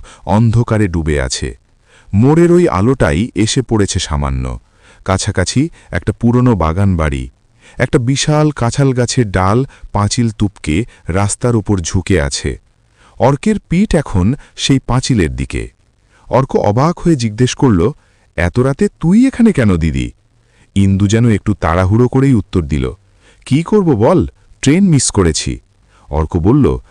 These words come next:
"আচ্ছা ঠিক আছে, চল এখন বাড়িতে যাই।" ইন্দু বলল, "চল।" দুজনে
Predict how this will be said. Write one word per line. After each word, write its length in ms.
"আচ্ছা 280
ঠিক 220
আছে, 300
চল 360
এখন 280
বাড়িতে 320
যাই।" 260
ইন্দু 260
বলল, 340
"চল।" 360
দুজনে 480